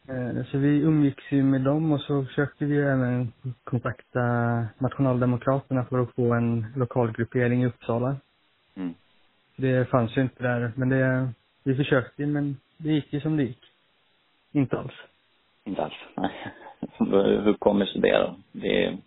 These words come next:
Speaker 2: intresset var lågt. Jag har lyssnat på lite, lite intervjuer från verkligheten i P tre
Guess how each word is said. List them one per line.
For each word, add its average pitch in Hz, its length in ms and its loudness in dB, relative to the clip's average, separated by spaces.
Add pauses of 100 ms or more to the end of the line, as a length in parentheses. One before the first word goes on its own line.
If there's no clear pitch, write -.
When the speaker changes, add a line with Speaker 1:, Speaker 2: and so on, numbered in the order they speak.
(320)
Speaker 2:
intresset - 760 2
var 135 100 6
lågt. 87 380 4
Jag 110 120 6
har 104 40 6
lyssnat 107 360 2
på 107 60 -8
lite, 104 440 2 (800)
lite 104 400 0
intervjuer 92 640 4
från 92 180 -2
verkligheten - 480 0
i - 40 -8
P - 200 -2 (120)
tre 53 160 4